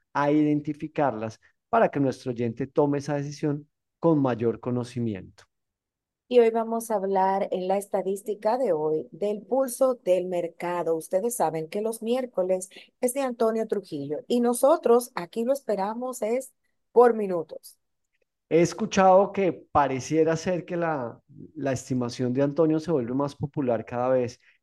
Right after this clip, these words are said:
Speaker 1: e incluso ya en círculos oficiales comienzan a hablar de las estimaciones de transacciones para este año que podrían marcar un récord histórico,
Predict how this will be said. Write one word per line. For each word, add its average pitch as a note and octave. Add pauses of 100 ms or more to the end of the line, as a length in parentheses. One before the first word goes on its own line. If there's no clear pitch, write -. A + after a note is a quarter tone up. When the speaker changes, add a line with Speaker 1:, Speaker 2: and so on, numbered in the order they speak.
(140)
Speaker 1:
e C3+
incluso C#3+
ya D3+ (380)
en C3
círculos D3+
oficiales D3+ (420)
comienzan A#2+
a D#3
hablar A#2
de C3
las C#3+
estimaciones A#2+
de C#3+
transacciones A#2
para C#3
este A2+
año B2
que C#3+
podrían A2+
marcar B2+
un A2+
récord C3+
histórico, C3